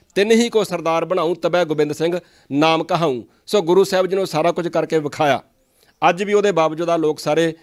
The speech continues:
ਕਿਉਂ ਅੱਕੇ ਹੋਏ ਨੇ? ਆਪਾਂ ਕਰਦੇ ਹਾਂ ਥੋੜ੍ਹੀਆਂ ਥੋੜ੍ਹੀਆਂ ਗੱਲਾਂ ਬਾਤਾਂ। ਭਾਈ ਸਾਹਿਬ ਜੀ,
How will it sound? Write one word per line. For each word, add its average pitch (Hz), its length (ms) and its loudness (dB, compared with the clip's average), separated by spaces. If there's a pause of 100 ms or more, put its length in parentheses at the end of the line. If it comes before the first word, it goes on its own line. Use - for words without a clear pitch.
(200)
ਕਿਉਂ 202 240 6
ਅੱਕੇ 175 200 -2
ਹੋਏ 160 160 0
ਨੇ? 170 80 -2
ਆਪਾਂ 180 140 -2
ਕਰਦੇ 156 280 -2
ਹਾਂ 180 60 0
ਥੋੜ੍ਹੀਆਂ 170 240 -4
ਥੋੜ੍ਹੀਆਂ 175 240 -4
ਗੱਲਾਂ 135 200 -2
ਬਾਤਾਂ। 113 280 -6 (460)
ਭਾਈ 180 160 6
ਸਾਹਿਬ 185 200 2
ਜੀ, 185 260 -4